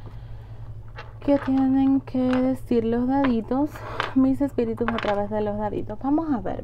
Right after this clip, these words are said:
el día dorado para Virgo va a ser el cinco. Esta lectura es del siete al catorce, pero le pueden sumar el cinco a cualquiera de esos números. Vamos a ver los tres números de la suerte para Virgo.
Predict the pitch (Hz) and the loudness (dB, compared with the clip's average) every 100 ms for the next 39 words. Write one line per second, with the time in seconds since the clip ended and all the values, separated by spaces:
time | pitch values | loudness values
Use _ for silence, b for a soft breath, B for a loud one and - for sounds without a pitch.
0 | - - 240 262 285 330 269 247 240 233 | -2 0 2 2 0 0 0 0 0 -2
1 | 226 208 202 202 196 196 202 - 190 175 | -2 -2 -2 -2 0 0 0 0 -2 -2
2 | 226 B B B B B B - 320 - | -4 B B B B B B 0 2 0
3 | - 180 175 180 233 233 233 233 262 262 | -2 -2 -2 -2 -2 0 -2 2 2 4
4 | 247 247 254 240 233 214 226 240 269 254 | 6 6 6 4 4 2 2 2 2 2
5 | 247 277 269 254 233 226 226 233 240 220 | 2 0 4 4 4 4 2 2 0 2
6 | 214 220 - 220 208 214 214 208 202 - | 0 0 -2 -4 -2 -2 -2 -4 -4 -2
7 | 202 196 196 202 - 208 185 156 - 202 | 0 0 0 -2 -4 -4 -2 -4 -4 -2
8 | 214 254 349 403 302 233 233 254 B B | 2 2 2 2 2 2 0 -2 B B
9 | B B B 226 240 240 233 233 240 233 | B B B 4 4 4 2 4 2 0
10 | 226 233 226 214 233 - 208 196 208 196 | 0 -2 -2 -2 -4 -4 -4 -2 -4 -4
11 | 196 190 202 214 196 196 202 185 175 - | -4 -2 -4 -4 -6 -4 -4 -4 -4 -6
12 | - | -6